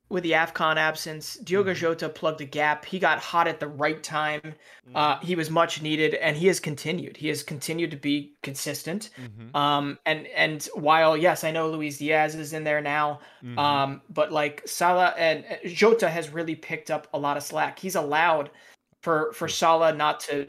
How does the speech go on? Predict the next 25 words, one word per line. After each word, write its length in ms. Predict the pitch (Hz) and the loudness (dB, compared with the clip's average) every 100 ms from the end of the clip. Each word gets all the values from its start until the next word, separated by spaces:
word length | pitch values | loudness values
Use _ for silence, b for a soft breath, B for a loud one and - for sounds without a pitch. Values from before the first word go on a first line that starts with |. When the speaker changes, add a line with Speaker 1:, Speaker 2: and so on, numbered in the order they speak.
| - | -10
Speaker 1:
to, 160 | - - _ - | -16 -16 _ -8
to 100 | 156 | -8
play 320 | - 175 160 | -2 2 2
at 80 | 151 | 2
his 100 | 131 | 0
best 300 | 156 151 147 | -2 -2 -2
at 80 | |
all 120 | 143 139 | -4 -4
times. 320 | 160 151 131 | -4 -4 -4
He's 160 | 160 | -4
allowed 460 | 160 151 160 175 165 | -2 2 4 4 2
for 80 | 165 | -4
Sadio 420 | 139 156 156 156 | -2 0 2 0
Mane 340 | 151 165 160 147 | 0 0 0 -2
to 60 | |
have 200 | 139 151 | -4 -6
a 60 | 143 | -6
couple 360 | - 160 151 - | -4 -4 -2 -6
anonymous 520 | 143 139 147 147 139 | -4 -2 -2 -4 -4
games. 440 | 190 214 147 131 - B | -2 -2 -2 -10 -16 B
Speaker 2:
Very 180 | 101 98 | -16 -4
Speaker 1:
Um, 300 | 160 160 156 | 2 4 2
Speaker 2:
true. 80 | 156 | -2
Speaker 1:
Diogo 280 | 156 175 180 | 0 0 2
Jota 480 | 160 180 208 196 170 | 0 2 2 2 0